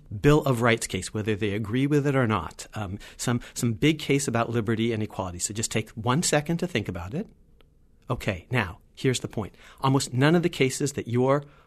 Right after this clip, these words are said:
readers or your listeners are thinking about is actually a Bill of Rights case. The cases that they're thinking about are Brown versus Board of Education, Roe versus Wade, Gideon versus Wainwright, New York Times versus Sullivan, Lawrence versus Texas, um,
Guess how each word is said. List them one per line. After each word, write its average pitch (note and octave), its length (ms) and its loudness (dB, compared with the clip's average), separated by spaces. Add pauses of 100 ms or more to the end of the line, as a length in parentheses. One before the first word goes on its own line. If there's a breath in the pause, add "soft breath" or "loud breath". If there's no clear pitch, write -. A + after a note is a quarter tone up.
readers A#2 460 0
or A#2+ 80 -2
your A#2+ 160 2
listeners A#2+ 420 -2
are A#2 140 -2
thinking A2+ 460 -2
about F#2+ 320 -4 (160 loud breath)
is A#2+ 80 -6
actually A#2 360 -2
a A2 100 -6
Bill A2+ 280 -2
of G2+ 140 -6
Rights G2+ 240 -6
case. - 240 -10
The - 80 -8
cases C#3+ 240 2
that E3 60 4
they're D#3+ 100 2
thinking A#2 340 -2
about G2 260 -2
are F#2 120 -8 (260 loud breath)
Brown A#2+ 300 4
versus D3 260 2
Board B2 220 0
of A#2 80 0
Education, G#2+ 640 -4 (260 loud breath)
Roe A2+ 220 4
versus C#3 380 0
Wade, F#2+ 340 -6 (240 loud breath)
Gideon C#3 380 4
versus C3 340 0
Wainwright, G2 400 -2
New G2 120 -2
York C#3+ 240 2
Times B2 280 0
versus B2+ 260 -2
Sullivan, G2 720 -2
Lawrence B2+ 320 2
versus C3+ 320 -4
Texas, - 580 -4 (220 loud breath)
um, G#2+ 220 -6